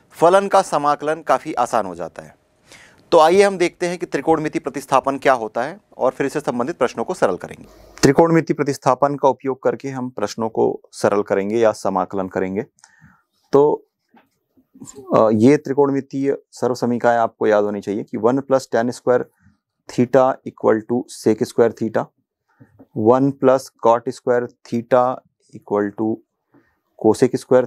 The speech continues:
theta और sin square theta plus cos square theta equal to one। तो जहाँ कहीं पर भी फलन में वन plus एक्स स्क्वायर दिया हो, तो देखिए कि ये इस सूत्र को फुलफिल करेगा।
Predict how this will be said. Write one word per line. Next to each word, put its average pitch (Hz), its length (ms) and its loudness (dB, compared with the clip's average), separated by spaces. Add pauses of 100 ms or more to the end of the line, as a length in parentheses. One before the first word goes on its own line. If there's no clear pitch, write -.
(140)
theta 117 280 -2 (400)
और 107 440 0
sin 117 260 -2
square 120 280 0 (140)
theta 123 320 0 (680)
plus 113 240 2
cos 113 200 -2
square 113 180 -2
theta 104 320 -4
equal 98 460 -4
to 143 100 -4 (220)
one। 92 160 0 (580)
तो 113 80 -4
जहाँ 135 260 2
कहीं 160 240 0
पर 156 180 2
भी 147 180 -8
फलन 135 320 0
में 139 200 -6
वन 131 340 -2
plus 131 340 -2 (540)
एक्स - 260 -6
स्क्वायर 120 340 2
दिया 101 200 -2
हो, 92 260 -10 (380)
तो - 60 -8
देखिए 151 280 2
कि 160 100 -8
ये 156 240 -2
इस 147 140 -4
सूत्र 143 240 -2
को 147 120 2
फुलफिल 113 360 -2
करेगा। 107 400 0